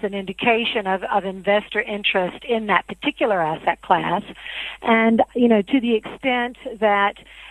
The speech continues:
you know, investors, uh, you know, about forty percent of our trade on the J S E is by foreign investors. You know, it, it is a very important component. I think we have to bear in mind as well that investors are,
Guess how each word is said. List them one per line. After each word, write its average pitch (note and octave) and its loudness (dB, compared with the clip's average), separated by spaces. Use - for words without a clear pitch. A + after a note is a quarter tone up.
you B3 0
know, G3 2
investors, G#3+ 2
uh, G3 4
you A#3 -2
know, G#3+ 6
about G3 4
forty B3 2
percent - 0
of G3+ 2
our F3+ 2
trade G3 2
on A3+ 4
the A3 4
J F#3 2
S F3 -2
E F#3+ 4
is A3 2
by G3 2
foreign F#3 2
investors. E3+ 0
You B3 0
know, G3+ 4
it, G#3 0
it A3+ 0
is A3+ 0
a G3+ -10
very G3 0
important G3 -2
component. G3+ -4
I C4+ 4
think F#4 -2
we E4+ 4
have B3+ 2
to A#3 -8
bear A3+ 0
in G#3+ -4
mind G3+ 0
as F#3 -6
well G3 4
that F3+ -4
investors F#3+ -2
are, F3 6